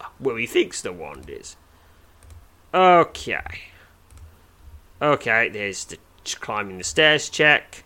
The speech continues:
Failure, twenty-six damage this time. And here, here's some of the undead.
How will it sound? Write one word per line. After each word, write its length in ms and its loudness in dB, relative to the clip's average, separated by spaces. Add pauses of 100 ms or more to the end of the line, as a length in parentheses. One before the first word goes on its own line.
(600)
Failure, 720 4 (160)
twenty-six 800 -4
damage 420 -4
this 200 -6
time. 480 -2 (1120)
And 280 6
here, 240 8
here's 320 0
some 200 -4
of 80 -4
the 80 -2
undead. 680 2